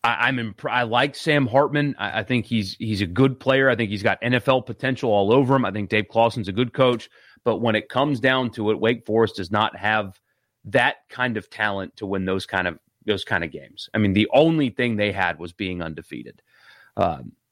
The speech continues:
Baylor's got a big chance this weekend. Uh, they're at thirteen. Uh, I think Ole Miss being behind B Y U is a little goofy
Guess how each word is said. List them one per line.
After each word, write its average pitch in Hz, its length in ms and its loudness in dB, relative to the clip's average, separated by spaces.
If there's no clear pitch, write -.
Baylor's 131 320 4
got 135 140 4
a 110 40 -4
big 127 240 -2
chance 139 420 -2
this 131 200 -6
weekend. 135 500 0
Uh, 101 80 -2
they're 113 180 4
at - 100 -6
thirteen. 117 460 -2
Uh, 101 140 4
I 123 120 2
think 123 440 -2
Ole 156 180 4
Miss 156 240 4
being 139 280 0
behind 120 340 0
B 127 140 2
Y 123 160 4
U 120 160 0
is 120 80 -4
a 113 60 -4
little 113 200 -2
goofy 117 500 -4